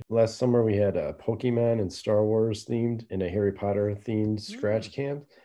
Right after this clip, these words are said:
Speaker 1: And we also have really popular Minecraft and Roblox camps.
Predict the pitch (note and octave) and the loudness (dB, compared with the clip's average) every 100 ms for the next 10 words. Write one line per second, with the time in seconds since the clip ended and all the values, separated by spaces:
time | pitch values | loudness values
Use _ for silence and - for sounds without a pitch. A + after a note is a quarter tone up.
0 | _ _ _ _ F#2+ F#2+ G2 G2 G2+ F#2+ | _ _ _ _ -4 2 4 2 2 0
1 | F2+ F#2+ G#2 G2+ - G2+ F#2 G#2 F#2+ F#2 | 0 2 4 4 4 0 2 2 4 4
2 | F2+ F2 - F#2+ G2 G2+ G2+ G#2 G2 - | 2 0 -2 0 2 2 0 0 0 0
3 | F2 E2+ F#2 F2 D#2+ D#2 - - - E2+ | -2 0 0 2 0 -4 -12 -20 -10 -8
4 | C#2+ - - | -8 -12 -18